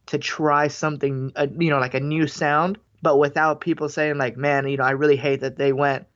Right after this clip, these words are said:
this direction. How could they?" And, you know, wasting a whole album process,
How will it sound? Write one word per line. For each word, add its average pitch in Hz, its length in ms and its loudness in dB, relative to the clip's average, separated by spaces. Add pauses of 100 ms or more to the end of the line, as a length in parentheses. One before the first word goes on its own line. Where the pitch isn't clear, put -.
(140)
this 151 180 2
direction. 135 400 2
How 139 220 0
could 139 260 -2
they?" 120 380 -4
And, 135 280 0
you 147 80 0
know, 135 140 2
wasting 139 640 0 (240)
a 139 80 0
whole 139 420 2
album 147 380 0
process, 131 720 -4